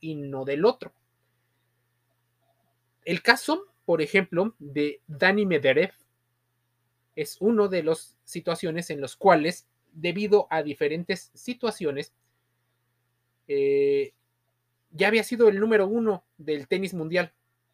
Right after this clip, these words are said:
Ahora no podrá hacerlo porque no puede jugar,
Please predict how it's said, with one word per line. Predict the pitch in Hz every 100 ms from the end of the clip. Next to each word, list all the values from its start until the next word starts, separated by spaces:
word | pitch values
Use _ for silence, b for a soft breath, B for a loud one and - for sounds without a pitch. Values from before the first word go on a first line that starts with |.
| _ _ _ _
Ahora | 139 156 180 185 254 _ _ _ _
no | 170 185 220
podrá | 220 208 208
hacerlo | - 196 208 -
porque | 139 - 135
no | 143 160 156 165 170 _ _
puede | - 143 156 156 - _ _ _ _ _ _ _ _ -
jugar, | 131 123